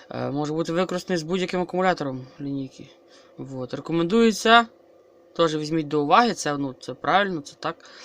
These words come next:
От, е, акумулятор батарея не менше, ніж два і п'ять амперчаса. Два і п'ять амперчаса в нас є сімсот ватна. І не знаю, чи є на вісімнадцять шістсот п'ятдесят акумуляторах, такі як у.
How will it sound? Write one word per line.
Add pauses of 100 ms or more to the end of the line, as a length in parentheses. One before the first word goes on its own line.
(340)
От,
е,
акумулятор
батарея (420)
не
менше,
ніж (160)
два
і
п'ять
амперчаса.
Два
і
п'ять
амперчаса
в
нас
є
сімсот
ватна. (520)
І
не
знаю,
чи
є
на
вісімнадцять
шістсот
п'ятдесят
акумуляторах,
такі
як
у.